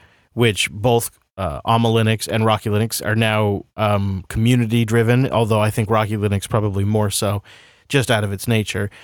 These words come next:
But also, how does it track Red Hat Enterprise Linux releases? And, and what is the delay there? What I think Alma Linux is saying with their eight point four beta is, "We're gonna try to be as close to rel's official releases as possible."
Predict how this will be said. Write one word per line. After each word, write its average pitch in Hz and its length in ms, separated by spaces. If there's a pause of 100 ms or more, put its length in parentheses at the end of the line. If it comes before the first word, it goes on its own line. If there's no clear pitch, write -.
(140)
But 160 120
also, 190 420
how 170 260
does 170 200
it 160 100
track 123 480
Red 117 220
Hat 107 180
Enterprise 101 400
Linux 92 320
releases? - 500
And, 120 220
and 117 240
what 139 140
is 127 140
the 117 100
delay 107 560
there? 92 300 (320)
What 120 120
I - 20
think 170 220
Alma 165 240
Linux 139 340
is 113 80
saying 120 260
with 113 120
their 104 140
eight 113 160
point 110 200
four 113 220
beta 104 300
is, 95 320
"We're 160 140
gonna 165 140
try 143 160
to 127 80
be 110 120
as 101 100
close 123 440
to 113 360
rel's 107 460
official 107 400
releases 98 560 (400)
as 98 340 (240)
possible." - 800